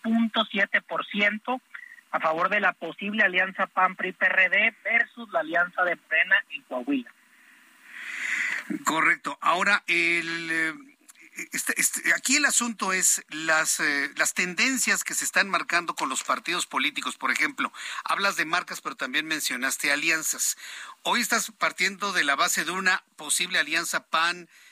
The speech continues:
Speaker 2: pri, P R D, pero sabemos de que esta alianza va por México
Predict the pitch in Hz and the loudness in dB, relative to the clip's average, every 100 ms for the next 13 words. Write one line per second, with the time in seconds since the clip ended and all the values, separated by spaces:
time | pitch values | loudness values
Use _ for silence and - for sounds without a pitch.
0 | _ - 165 202 196 - 170 170 160 143 | _ -4 -2 -2 -4 -2 0 2 0 -2
1 | 135 139 165 202 - 147 - 135 170 175 | -2 0 0 0 -4 -2 -2 -2 -2 -4
2 | 143 127 165 - 156 147 170 160 143 156 | -6 -2 -2 0 0 0 -2 0 -2 -2
3 | 139 127 147 143 147 151 | -4 -2 -2 -4 -6 -6